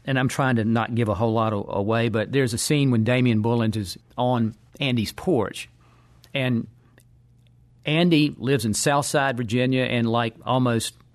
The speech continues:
everyone in law enforcement or lawyers, he has a pistol. And when he sees Damian Bullens for self-defense, he takes the pistol from his vehicle, doesn't point it,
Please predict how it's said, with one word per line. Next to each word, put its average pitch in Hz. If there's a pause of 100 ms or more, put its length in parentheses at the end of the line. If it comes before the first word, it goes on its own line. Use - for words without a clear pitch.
(220)
everyone 123
in 110
law 117
enforcement 117
or 104
lawyers, 110 (440)
he 127
has 127
a 113
pistol. - (260)
And 131
when 135
he 123
sees 170
Damian 123
Bullens 123
for 120
self-defense, 123
he 120
takes 117
the 104
pistol 120 (320)
from 127 (280)
his 107
vehicle, 120 (200)
doesn't 127
point 131
it, -